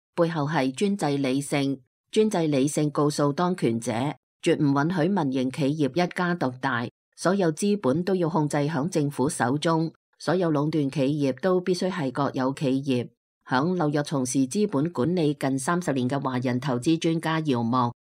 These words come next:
對美國之音話，中國嘅私營老闆處境艱難，佢哋既要面對嚟自歐美競爭對手嘅強勁嘅競爭，仲要應對通脹，仲要應對全球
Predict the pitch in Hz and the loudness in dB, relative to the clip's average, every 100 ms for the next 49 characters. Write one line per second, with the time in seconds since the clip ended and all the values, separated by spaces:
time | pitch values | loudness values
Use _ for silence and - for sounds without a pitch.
0 | _ 170 165 165 156 160 156 - 190 185 | _ 2 2 2 0 0 -2 -2 -2 0
1 | 180 175 131 107 - _ - 220 214 156 | -2 -2 -2 -4 -8 _ -2 -2 0 0
2 | 156 151 202 190 123 113 131 139 127 123 | 0 -2 -2 0 -2 -2 -2 -2 -4 -2
3 | 147 139 123 160 160 165 156 120 110 113 | -2 0 -2 0 0 0 -2 -2 -4 -8
4 | _ _ 175 175 151 170 165 165 160 143 | _ _ 0 0 2 2 4 2 4 2
5 | 139 160 156 107 127 120 147 202 202 139 | 2 4 2 2 0 0 0 2 2 2
6 | 135 147 127 180 185 180 139 139 131 156 | 0 0 0 0 -2 0 0 0 -2 -2
7 | 147 131 120 131 127 139 127 123 123 151 | -2 -4 0 -2 -2 -2 0 0 2 2
8 | 151 - _ _ 165 156 165 160 156 156 | 2 -2 _ _ 0 2 2 2 2 0
9 | 151 196 196 196 147 139 - _ - 147 | 0 0 -2 0 0 -2 -6 _ 0 2
10 | 165 160 160 160 156 151 135 143 139 | 2 2 0 0 0 0 -2 0 -2